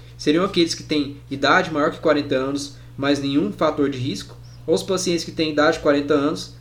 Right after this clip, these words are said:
que vão sub-, ser, ser submetidos a cirurgias pequenas, de menos de trinta minutos, sendo que o risco aqui de T V P é menos de um por cento e de embolia pulmonar fatal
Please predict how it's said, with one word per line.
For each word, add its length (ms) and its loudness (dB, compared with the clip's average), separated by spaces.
que 60 -18
vão 100 -2
sub-, 220 -2
ser, 300 -2
ser 200 2
submetidos 720 -2
a 80 -2
cirurgias 420 0
pequenas, 640 -4
de 80 -6
menos 220 0
de 60 -10
trinta 200 -2
minutos, 460 -4
sendo 260 0
que 80 0
o 40 4
risco 240 -2
aqui 160 -2
de 80 -2
T 140 -4
V 140 0
P 320 -2
é 120 -2
menos 200 0
de 60 -4
um 80 -2
por 140 -4
cento 380 -4
e 80 -6
de 100 -4
embolia 360 -2
pulmonar 420 -4
fatal 500 -2